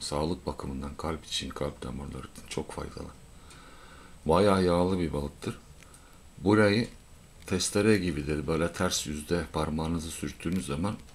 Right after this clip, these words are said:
testere gibidir. Bunun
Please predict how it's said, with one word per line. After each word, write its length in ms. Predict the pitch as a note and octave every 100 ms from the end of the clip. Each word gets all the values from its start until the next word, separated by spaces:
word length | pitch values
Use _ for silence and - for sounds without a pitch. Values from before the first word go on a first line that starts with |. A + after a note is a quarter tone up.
| - -
testere 500 | - E2+ - F#2 F#2+
gibidir. 540 | D#2+ C2+ C2 - - - - - - - - - - - - - - -
Bunun 420 | E2+ F2+ A#2 A#2